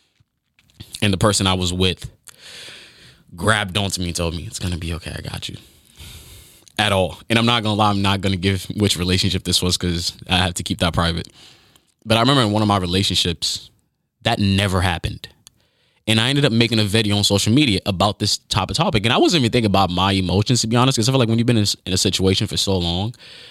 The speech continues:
you start noticing the fact that it's not an issue. Like, if you put it underneath the rug for so long, at a certain point, it's c-, you almost wanna forget about it. You don't wanna constantly have to think about the same thing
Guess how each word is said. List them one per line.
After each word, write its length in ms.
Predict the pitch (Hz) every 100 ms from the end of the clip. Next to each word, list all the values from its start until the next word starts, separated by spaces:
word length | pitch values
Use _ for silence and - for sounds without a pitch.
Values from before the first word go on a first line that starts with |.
| - _ _
you 180 | 95 113
start 320 | - 123 120
noticing 440 | 113 101 101 98
the 80 | 90
fact 200 | 95 90
that 120 | -
it's 140 | 82 -
not 220 | 87 87
an 100 | 85
issue. 280 | 82 - 85 -
Like, 240 | 87 82 _ _ _ _ _ _
if 140 | 90
you 200 | 120 113 - - _ _ _
put 160 | - 143
it 80 |
underneath 280 | 123 107 98
the 80 | 87
rug 280 | 82 90 -
for 100 | 85
so 220 | - 95
long, 320 | 82 90 87
at 140 | - 90
a 40 |
certain 260 | - 101 85
point, 420 | - 85 82 80 _ _ _ _ _ _ _ _ -
it's 120 | 85
c-, 160 | - _ -
you 160 | 110
almost 320 | 131 139 113 110
wanna 180 | 101
forget 300 | 98 85 90
about 240 | 90 87 90
it. 100 | -
You 100 | 92
don't 80 | 104
wanna 160 | 98 90
constantly 320 | 92 90 92
have 140 | 87
to 40 | 87
think 120 | 87
about 180 | 87 -
the 80 |
same 300 | - 82 87
thing 200 | 80 85